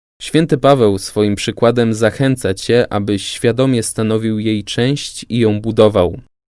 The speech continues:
Tak jak on potrzebował miejsca, z którego wyruszał i do którego wracał,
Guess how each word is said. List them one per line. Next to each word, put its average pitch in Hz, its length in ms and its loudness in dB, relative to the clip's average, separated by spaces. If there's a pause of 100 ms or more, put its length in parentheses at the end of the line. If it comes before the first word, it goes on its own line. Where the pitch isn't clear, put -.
(320)
Tak 120 160 0
jak 113 240 2
on 123 200 4
potrzebował 104 680 0
miejsca, 107 500 0
z - 140 -10
którego 104 500 2
wyruszał 110 880 -2
i 113 120 -6
do 107 160 6
którego 107 480 0
wracał, 104 720 0